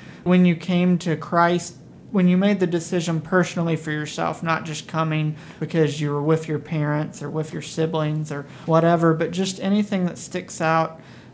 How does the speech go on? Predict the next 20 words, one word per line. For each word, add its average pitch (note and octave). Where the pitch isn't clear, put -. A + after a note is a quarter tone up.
as D3
a, D3
maybe D#3+
a D3+
any F#3+
impactful F3+
story E3+
or D#3+
anything E3+
you D#3+
remember D#3
that D3
really, D#3+
with D#3
your D3+
faith D#3
journey, D#3
was D#3
really E3
important? D#3+